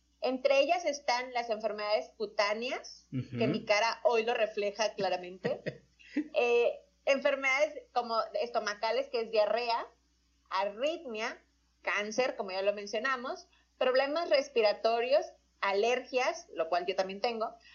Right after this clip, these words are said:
Speaker 1: vómitos, desa-, desmayos, estados de coma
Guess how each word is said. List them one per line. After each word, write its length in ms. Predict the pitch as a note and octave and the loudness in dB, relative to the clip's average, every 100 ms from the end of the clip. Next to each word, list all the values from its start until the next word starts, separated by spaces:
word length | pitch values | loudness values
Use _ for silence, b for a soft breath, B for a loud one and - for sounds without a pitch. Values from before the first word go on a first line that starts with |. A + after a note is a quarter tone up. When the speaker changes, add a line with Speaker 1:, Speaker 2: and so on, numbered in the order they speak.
| b | b
Speaker 1:
vómitos, 680 | - F#3 C#4+ C#4 C4 - C#4+ - - _ | -2 2 4 2 0 4 4 2 -10 _
desa-, 400 | - G3+ G#3+ A3 G3 | -4 0 2 0 2
desmayos, 960 | G3+ G3+ G#3+ A#3 C4+ A3+ A#3+ F4 - _ _ | 2 2 -2 0 0 0 0 0 -4 _ _
estados 520 | - G#3 - G3+ G#3 G#3+ | -2 0 2 4 4 4
de 180 | F#3 | 0
coma 480 | - A#3+ C4+ A#3+ C#4+ | 2 0 0 -2 -6